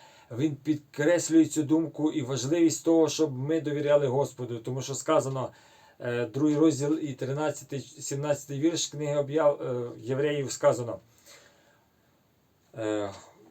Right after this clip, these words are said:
от якби від імені Господа: "Ото я та діти, яких дав мені Бог, бо приймає він не Анулів, але Авраамове насіння.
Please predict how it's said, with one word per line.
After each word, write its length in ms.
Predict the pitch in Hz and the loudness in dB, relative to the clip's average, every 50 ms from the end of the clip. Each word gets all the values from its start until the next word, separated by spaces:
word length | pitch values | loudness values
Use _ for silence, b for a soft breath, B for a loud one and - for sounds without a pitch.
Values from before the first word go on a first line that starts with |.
| - - | -18 -14
от 160 | 143 - - - | -14 -12 -10 -10
якби 360 | 139 139 120 113 113 127 123 | -10 -10 -8 -6 -4 -4 -4
від 260 | 110 113 127 123 - | -4 -4 -10 -10 -8
імені 360 | 160 143 139 135 127 123 123 117 | -6 -4 -4 -4 -4 -4 -4 -4
Господа: 560 | 120 139 139 - - - 123 131 127 123 135 - _ _ _ _ - _ _ | -4 -4 -4 -6 -8 -8 -6 -6 -6 -6 -8 -12 _ _ _ _ -20 _ _
"Ото 520 | 135 127 - - _ _ - 175 185 190 | -6 -6 -6 -8 _ _ 8 8 10 8
я 480 | 170 156 123 113 131 160 160 165 165 160 | 8 6 0 2 4 4 6 6 4 2
та 180 | 160 - 143 | 2 2 2
діти, 380 | 139 123 131 156 170 170 - 156 | 2 2 -2 -4 -4 -2 -2 -2
яких 340 | 147 143 147 - 139 123 113 | -2 -2 -4 -6 -8 -4 -2
дав 220 | 143 147 151 151 | 2 2 2 2
мені 240 | 147 147 143 143 139 | 0 -2 -4 -4 -6
Бог, 440 | 123 - 131 147 160 160 151 - - 117 113 | -4 0 4 4 6 6 4 2 -2 -6 -2
бо 300 | 131 139 143 143 147 - - | 2 4 4 4 2 -2 -4
приймає 580 | - 123 139 139 135 156 160 165 160 156 151 139 | -2 -2 0 0 0 2 4 4 4 4 2 0
він 260 | 117 131 156 160 151 | 0 2 2 2 2
не 180 | 139 139 156 | 0 -2 -4
Анулів, 640 | 160 - 156 156 165 170 170 165 160 156 147 151 139 - | -4 -2 0 2 4 4 4 2 2 2 2 0 -2 -2
але 300 | - 143 135 139 156 - - | 0 0 2 2 0 0 0
Авраамове 800 | - 143 147 135 135 143 156 160 165 160 160 151 139 143 151 147 | 2 2 4 4 4 6 6 6 6 4 2 0 0 0 -2 0
насіння. 760 | 147 143 - - - 170 170 170 165 143 127 113 98 90 | 0 -2 -2 -2 -4 -4 -2 -2 -2 -2 -2 -4 -6 -8